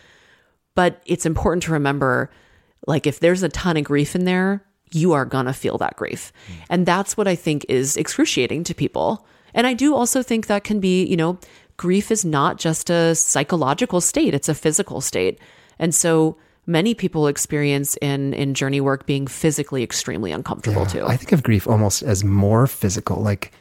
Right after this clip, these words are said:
Speaker 1: Mm-hmm.
Speaker 2: it's than, than psychological. It's just, yeah, like you're having your heart ripped out, like you can feel that. Or the, it's almost like, I think of grief like a withdrawal state,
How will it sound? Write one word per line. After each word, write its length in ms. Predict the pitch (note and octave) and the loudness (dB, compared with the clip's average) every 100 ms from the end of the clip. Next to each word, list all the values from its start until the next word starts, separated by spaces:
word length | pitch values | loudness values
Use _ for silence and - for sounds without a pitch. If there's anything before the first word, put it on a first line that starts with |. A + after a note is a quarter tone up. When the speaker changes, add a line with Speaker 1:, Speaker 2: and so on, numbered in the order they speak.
| - | -14
Speaker 1:
Mm-hmm. 360 | D3+ D3+ D3 D3 | -10 -6 -6 -2
Speaker 2:
it's 200 | A2 - | -4 -4
than, 400 | - G#2 G2+ G2+ - _ _ - - | 0 2 2 0 -6 _ _ -10 -4
than 160 | F2 | -2
psychological. 640 | - G2 G#2+ E2+ A#2+ - A2 | 0 -2 -2 0 0 0 -4
It's 240 | G#2+ - | -4 -4
just, 480 | - - A#2+ - - - _ _ _ | -4 0 2 2 -2 -6 _ _ _
yeah, 140 | C3 A2+ | 2 2
like 200 | G2 - | 2 2
you're 80 | |
having 160 | G#2+ A2 | 2 2
your 120 | F#2+ | 0
heart 340 | F2 - B2 - | 0 2 2 2
ripped 280 | B2+ A2 - | 0 0 2
out, 360 | G2+ G#2 A#2 - | 2 2 -2 -2
like 140 | G#2 | -4
you 60 | C3+ | -2
can 120 | G#2 | -4
feel 360 | F#2+ - A#2+ A#2 | -4 0 2 4
that. 300 | G2 F#2 - | 2 -4 -4
Or 140 | A#2 G#2+ | 0 2
the, 200 | G2 G2+ - _ - | 0 -4 -12 _ -12
it's 140 | C#3+ - | -2 6
almost 180 | D#3+ E3+ | 6 6
like, 200 | D3 - | 0 -2
I 80 | G#2+ | -4
think 180 | - | 0
of 140 | B2 G#2 | 0 0
grief 320 | G#2 A2 - | 2 2 2
like 160 | G2 G2 | 0 0
a 60 | |
withdrawal 720 | F#2 F#2 - - G2 F#2 A2+ G#2+ | 0 0 -2 -2 0 2 2 2
state, 540 | - - - - - | -2 -4 -6 -8 -12